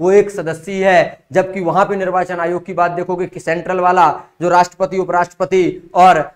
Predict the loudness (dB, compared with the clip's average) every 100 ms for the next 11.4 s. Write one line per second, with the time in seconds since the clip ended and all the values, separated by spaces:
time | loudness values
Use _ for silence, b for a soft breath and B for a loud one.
0 | _ 0 2 2 2 6 6 4 2 0
1 | 0 -8 _ -2 -2 2 4 4 2 _
2 | _ _ -2 -2 -2 0 0 0 0 2
3 | 4 4 4 0 -8 -4 0 0 2 0
4 | 0 -4 -4 -4 -4 -4 -6 -6 0 2
5 | 4 4 2 _ -2 0 0 0 0 0
6 | -4 0 2 4 2 2 2 2 0 _
7 | -6 -4 -2 -2 -2 -2 -2 -2 -4 -4
8 | -4 2 4 4 2 _ -2 0 0 0
9 | -2 -2 -6 -8 _ _ _ _ _ -6
10 | -2 0 2 0 0 -4 0 0 0 -6
11 | -8 -8 -12